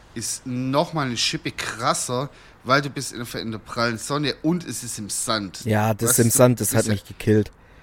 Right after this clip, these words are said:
Speaker 2: Also ich
Speaker 1: das
Speaker 2: dachte
Speaker 1: ist so
Speaker 2: wirklich, ich, ich
Speaker 1: anstrengend.
Speaker 2: huste mir jetzt meine kompletten Innereien aus.
Speaker 1: <laughs>
Speaker 2: Also das war wirklich heftig. Nee, also ich würd's auf jeden Fall nicht selber machen.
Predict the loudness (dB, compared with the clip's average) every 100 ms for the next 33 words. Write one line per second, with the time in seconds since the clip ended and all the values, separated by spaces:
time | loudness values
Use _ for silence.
0 | -20 -16 -4 2 2 8 8 10 8 10
1 | 8 8 6 4 2 0 2 0 2 4
2 | 4 6 6 8 8 8 4 -6 -8 2
3 | 4 6 4 2 4 4 4 2 2 2
4 | 2 2 -2 -4 -8 -16 _ -16 -14 -16
5 | -20 -20 -14 -14 -14 -18 -18 -14 -2 0
6 | 4 4 6 6 4 4 0 2 4 4
7 | 2 -6 -4 2 8 10 10 8 4 4
8 | 2 0 2 2 6 6 6 6 6 4
9 | 4 6 8 6 6 6 4 0